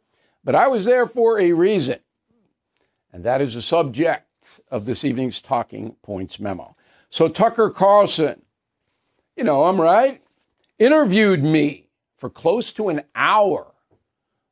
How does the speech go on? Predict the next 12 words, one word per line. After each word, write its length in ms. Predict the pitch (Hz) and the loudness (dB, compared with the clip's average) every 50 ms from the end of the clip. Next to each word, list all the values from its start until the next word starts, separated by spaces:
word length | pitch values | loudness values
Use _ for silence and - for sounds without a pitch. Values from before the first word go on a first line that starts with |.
| _ | _
last 340 | 92 95 98 110 117 - - | -6 -4 -4 -2 -4 -4 -2
night. 300 | - 247 277 240 123 - _ _ _ _ _ _ _ _ _ _ _ _ _ _ _ _ _ _ _ _ _ _ | 0 0 0 0 -2 -4 _ _ _ _ _ _ _ _ _ _ _ _ _ _ _ _ _ _ _ _ _ _
And 320 | - 156 156 160 156 156 151 | -2 0 2 2 2 2 2
you 160 | 160 185 202 | 0 0 0
can 340 | 190 - 196 190 170 160 151 | 0 0 0 0 0 0 0
watch 440 | 147 156 175 208 233 226 - - - | 2 2 2 2 0 -2 -6 -6 -2
that 340 | - - 185 185 180 - | 0 0 0 0 -2 -2
interview 800 | 190 208 254 262 240 165 101 110 107 95 90 95 113 139 185 226 | -2 -2 0 0 0 -2 -2 -4 -8 -8 -6 -4 -4 -4 -2 -2
at 240 | - 131 131 - 160 | -2 -4 -4 -2 -2
nine 360 | 135 139 147 165 190 220 233 | 0 2 2 2 2 0 -2
P 320 | 220 - - 233 220 202 | -4 -4 -4 -2 0 2
M 440 | 180 160 143 139 139 143 151 165 - | 2 2 2 2 0 0 -2 -4 -6